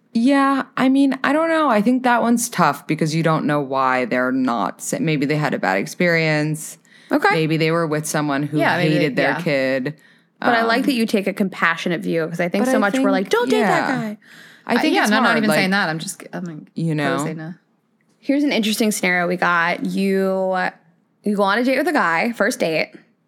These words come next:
Speaker 2: You get there, you have a drink, and he says, "I invited, I,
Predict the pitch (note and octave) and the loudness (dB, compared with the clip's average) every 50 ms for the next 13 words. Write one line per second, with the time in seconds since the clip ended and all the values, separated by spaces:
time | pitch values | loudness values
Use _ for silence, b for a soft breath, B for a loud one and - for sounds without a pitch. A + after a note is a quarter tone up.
0 | _ _ - - A3+ A3 G3 A3+ G3+ G#3+ G#3+ A#3 G#3+ G#3+ G#3+ G3+ G#3 G#3+ G#3+ G3+ | _ _ -4 -2 -2 0 2 2 0 0 0 0 0 0 0 0 0 0 0 0
1 | G#3 G3+ G3 G3 F#3+ F#3+ F#3 G3+ F3 - - A3 A3+ B3 A#3+ - G#3 F#3+ F#3+ F#3 | 0 0 0 0 -2 -2 -2 -6 -6 -4 -4 -2 -2 -2 0 0 0 2 2 0
2 | F#3 F#3 F#3+ F#3+ - - F#3+ G3 F#3+ F#3+ F#3+ G3 G3+ G#3 G#3+ A3 A3+ A3+ A3 G#3+ | 0 0 0 -2 -2 0 0 0 0 0 0 0 2 2 2 2 2 0 0 0
3 | G#3 G#3 G3+ - G3+ F#3+ | 0 0 0 0 -2 -2